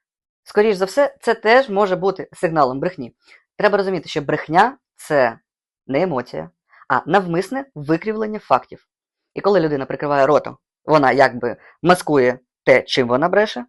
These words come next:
Коли вона почісує вухо, вона нібито затуляє вухо,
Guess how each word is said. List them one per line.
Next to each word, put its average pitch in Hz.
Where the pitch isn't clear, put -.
Коли 175
вона 139
почісує 156
вухо, 147
вона 170
нібито 175
затуляє 170
вухо, 190